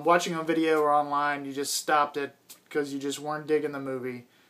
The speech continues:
Um, so that's number three movie moment. Um, number four movie moment would be, uh, a guilty pleasure. A movie that, uh, is critically loved and generally loved.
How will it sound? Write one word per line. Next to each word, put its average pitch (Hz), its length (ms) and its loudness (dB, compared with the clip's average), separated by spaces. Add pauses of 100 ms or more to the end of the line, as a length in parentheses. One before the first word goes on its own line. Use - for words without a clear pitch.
(240)
Um, 131 360 -6
so 156 140 -4
that's 160 220 0
number 160 260 -2
three 185 380 -2
movie 147 320 -2
moment. 131 500 -10 (500)
Um, 131 720 -6
number 156 240 -4
four 247 720 6 (580)
movie 170 300 4
moment 165 420 -6
would 156 220 -8
be, 160 420 -6 (320)
uh, 143 220 -4
a 151 80 -6
guilty 180 320 0
pleasure. 151 600 -2 (1300)
A 151 240 4
movie 185 340 0
that, 165 280 6 (800)
uh, 147 360 -2
is 151 160 -4
critically 208 720 6
loved 185 760 6
and 131 300 -6
generally 180 520 4
loved. 160 680 2